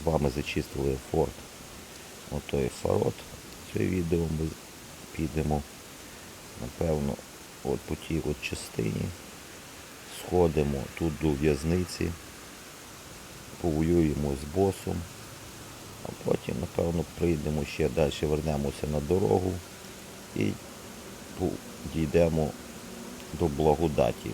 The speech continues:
По дорозі ми ще повоюємо тут з драконами. Здається, тут один, два, і тут буде ще два, напевно, і буде чотири тут. А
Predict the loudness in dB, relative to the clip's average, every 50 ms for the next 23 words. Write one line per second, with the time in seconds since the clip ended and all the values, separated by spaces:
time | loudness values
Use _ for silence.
0 | -8 -8 -6 -4 0 2 2 4 4 4 4 4 4 4 4 4 4 2 2 2
1 | 2 2 -2 -8 -14 -12 -12 -12 -12 -14 -14 -14 -6 2 4 6 8 10 10 10
2 | 10 8 8 6 6 4 2 0 0 -2 -4 -6 -6 -4 0 2 4 4 4 4
3 | 4 4 4 4 4 4 4 2 0 0 -2 -8 -14 -14 -14 -14 -14 -14 -14 -14
4 | -14 -14 -14 -14 -14 -14 -12 -12 -10 -6 0 2 2 4 6 6 6 4 2 -6
5 | -4 -2 0 0 2 4 4 2 2 2 0 -2 4 4 4 4 4 0 -2 0
6 | 0 4 4 4 4 4 0 -2 -6 -8 -6 -4 -4 -2 -2 -2 0 2 4 4
7 | 4 2 2 0 0 0 2 4 4 4 4 4 2 0 0 0 0 2 2 2
8 | 0 0 0 0 0 0 0 0 -2 -6 -6 -6 -6 -8 -10 -6 0 0 2 2
9 | 2 0 -2 -4 -4 -8 -8 -8 -8 -10 -12 -14 -14 -14 -14 -14 -14 -14 -14 -14
10 | -14 -14 -14 -14 -14 -14 -16 -16 -16 -16 -16 -16 -16 -16 -16 -14 -14 -12 -12 -12
11 | -12 -12 -12 -12 -10 -10 -10 -10 -10 -10 -10 -10 -8 -6 -6 -4 -4 -4 -4 -4
12 | -6 -8 -10 -12 -14 -12 -12 -8 -6 -6